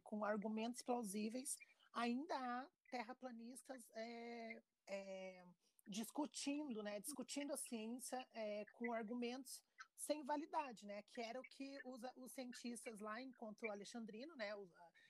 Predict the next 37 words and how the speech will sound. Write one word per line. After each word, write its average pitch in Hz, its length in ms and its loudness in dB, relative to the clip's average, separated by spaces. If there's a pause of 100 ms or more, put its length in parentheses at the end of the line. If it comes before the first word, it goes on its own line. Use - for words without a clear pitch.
(140)
é, 180 520 0
o, 202 120 -4 (640)
utilizaram 240 760 4
pra 208 160 2
escalpelar 214 800 2 (100)
a, 190 300 -6
o 202 140 -6
povo 208 340 0
e 220 40 -4
beber 208 360 0
o, 226 60 2 (100)
e 208 100 0
beber 202 300 -2
o 226 60 -8
sangue. 226 400 -2
Mas 247 260 -2
no 294 240 -2
conto, 254 500 0
né, 196 280 -8
no 190 100 -4
conto, 247 400 -2
o - 20 -2
que - 140 -10
que 220 100 -8
acontece? 233 560 -2 (460)
Acontece 254 720 0 (100)
o 277 80 4
experimento 262 640 2
de 226 120 -2
fato, 277 420 0
porque 220 260 -2
eles 220 240 0
bebem 269 480 4 (120)
o 247 100 -8 (180)
sangue 240 400 -4
e 240 160 -2
eles 311 460 0